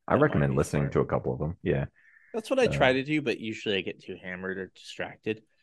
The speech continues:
Speaker 1: <laughs> Yeah, you're
Speaker 2: Um,
Speaker 1: just, like, listening to it fucking
Speaker 2: Well, you know who
Speaker 1: drunk.
Speaker 2: I think gives a, exactly, who gives a, who does a really good job, and that's actually been on the podcast,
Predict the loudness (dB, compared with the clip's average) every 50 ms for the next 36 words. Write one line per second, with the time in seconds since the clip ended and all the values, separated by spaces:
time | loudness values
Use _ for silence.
0 | _ _ -16 -10 -4 0 2 4 6 6 6 6 6 4 2 4 6 8 8 8
1 | 6 2 _ 6 6 6 6 8 6 6 6 6 4 2 2 2 2 0 -2 -4
2 | -2 0 0 0 0 -2 -6 -10 _ _ _ _ -20 -20 -20 _ _ _ _ _
3 | _ _ _ _ _ 0 0 2 4 4 4 6 6 6 4 4 4 4 2 0
4 | 2 4 4 4 6 4 2 0 0 0 -6 -14 -14 -16 -20 -8 _ -6 -2 2
5 | 4 4 4 4 2 -2 -4 0 0 -2 0 2 2 0 2 0 -4 -4 -4 -4
6 | -4 0 0 0 0 0 -2 -6 -6 -6 -6 -4 -4 -4 -2 2 4 4 6 4
7 | 4 0 -4 -6 -4 -4 -2 0 0 -2 -2 -2 -4 -4 -4 -2 -2 -4 -4 -4
8 | -4 -2 -2 -2 -2 -2 -2 -2 -2 -4 -6 -10 -18